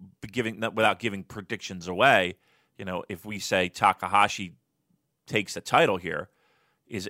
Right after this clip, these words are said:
does he first move to El Desperado, or does he, or, or are we looking at a rematch with, um, Ishimori? Um, if they don't, that's a great question. I don't know what you do at that point. I mean, maybe it's, um,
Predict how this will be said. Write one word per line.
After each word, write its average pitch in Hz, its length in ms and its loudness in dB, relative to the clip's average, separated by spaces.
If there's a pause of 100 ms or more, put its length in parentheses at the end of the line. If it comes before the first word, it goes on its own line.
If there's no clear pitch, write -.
does 98 200 -2
he 101 120 -8
first 104 340 0
move 98 320 -4
to 92 500 -6 (600)
El 98 120 0
Desperado, 98 600 2
or 143 200 2
does 123 180 0
he, 110 240 -14 (260)
or, 107 400 -2 (100)
or 110 180 -4
are 110 40 0
we 101 100 -6
looking 101 240 -6
at 95 120 0
a 95 40 -4
rematch 92 480 -4
with, 87 320 -10
um, 85 360 -4 (500)
Ishimori? 87 480 -10 (720)
Um, 95 540 0 (640)
if 139 200 0
they 123 160 2
don't, 139 520 2 (260)
that's 127 180 -2
a 208 60 -10
great 185 180 -6
question. 165 400 0 (100)
I 120 80 0
don't 135 280 0
know 160 120 4
what 120 200 0
you 101 80 -4
do 80 220 -6
at 82 80 -6
that 80 140 -4
point. - 240 -12 (380)
I 101 120 -2
mean, 101 320 -6
maybe 110 300 -2
it's, - 520 -6
um, 98 480 -2